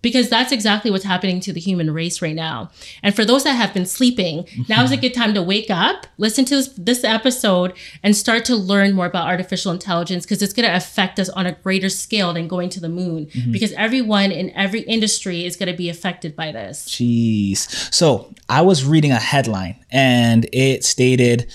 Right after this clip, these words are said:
Speaker 2: "In the next ten years, three hundred million jobs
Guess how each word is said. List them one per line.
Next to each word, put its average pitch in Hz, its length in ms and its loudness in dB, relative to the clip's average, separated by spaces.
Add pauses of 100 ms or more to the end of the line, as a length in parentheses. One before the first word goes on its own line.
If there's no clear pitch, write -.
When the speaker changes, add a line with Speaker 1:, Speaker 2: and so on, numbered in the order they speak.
(260)
Speaker 2:
"In 123 120 2
the 135 60 6
next 156 280 2
ten 156 180 2
years, 147 360 4 (140)
three 156 640 0
hundred 143 560 2
million 127 560 6
jobs 113 680 0